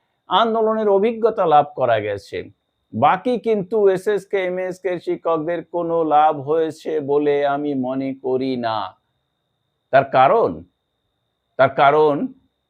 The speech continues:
এসএসকে এমএসকে শিক্ষক দুই ভাগে বিভক্ত, সিক্সটি শিক্ষক এবং সিক্সটি ফাইভ শিক্ষক। তো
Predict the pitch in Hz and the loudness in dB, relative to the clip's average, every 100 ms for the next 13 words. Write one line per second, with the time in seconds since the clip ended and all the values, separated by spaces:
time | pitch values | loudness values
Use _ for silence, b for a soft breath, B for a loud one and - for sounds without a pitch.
0 | _ _ _ 156 180 285 277 254 233 226 | _ _ _ 2 2 -2 0 -2 -2 0
1 | 220 - 214 214 185 156 240 196 185 190 | -2 0 -4 -2 0 0 0 2 2 2
2 | 151 131 123 110 - 90 - _ _ _ | 0 2 0 0 -8 -8 -8 _ _ _
3 | _ - 175 175 196 175 196 190 147 - | _ -6 -4 -4 -6 -4 -6 -2 -4 -4
4 | - _ _ _ _ 117 131 135 143 123 | -12 _ _ _ _ -4 -4 -4 -8 -8
5 | 127 - 123 107 - - - 101 - _ | -10 -4 -4 -4 -8 -12 -12 -16 -18 _
6 | _ _ _ _ _ _ _ _ _ _ | _ _ _ _ _ _ _ _ _ _
7 | _ _ _ _ _ 233 | _ _ _ _ _ 6